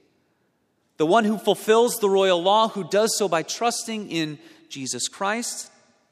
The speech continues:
and the one who is then convicted by the law, as he uses the example of the one who turns back to partiality. So he says in verse nine,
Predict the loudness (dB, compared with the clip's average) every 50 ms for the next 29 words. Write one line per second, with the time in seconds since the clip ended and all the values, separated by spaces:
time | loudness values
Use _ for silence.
0 | _ _ _ _ _ _ _ -20 -20 -16 -6 -4 2 4 4 4 6 6 4 4
1 | 4 2 2 2 2 0 0 -2 -4 -4 -4 -8 -10 -10 -10 -10 -8 -4 -4 -4
2 | -4 -4 -4 -4 -4 -2 0 0 0 2 0 0 0 -2 -2 0 2 4 4 4
3 | 4 4 2 0 -2 -6 -14 -20 -20 -20 -20 _ _ _ _ _ _ _ _ _
4 | _ _ _ _ _ _ _ -16 -14 -10 -8 -6 -6 -6 -6 -8 -10 -10 -8 -8
5 | -8 -8 -8 -8 -8 -8 -8 -8 -8 -6 -6 -6 -6 -6 -6 -6 -6 -6 -8 -12
6 | -14 -14 -12 -8 -8 -8 -8 -8 -6 -4 -2 -2 -2 -2 -4 -8 -16 -14 -12 -10
7 | -12 -12 -12 -6 -6 -4 -4 -4 -6 -6 -6 -6 -4 -4 -4 -6 -6 -8 -8 -8
8 | -8 -8 -8 -8 -6 -6 -6 -6 -4 -4 -4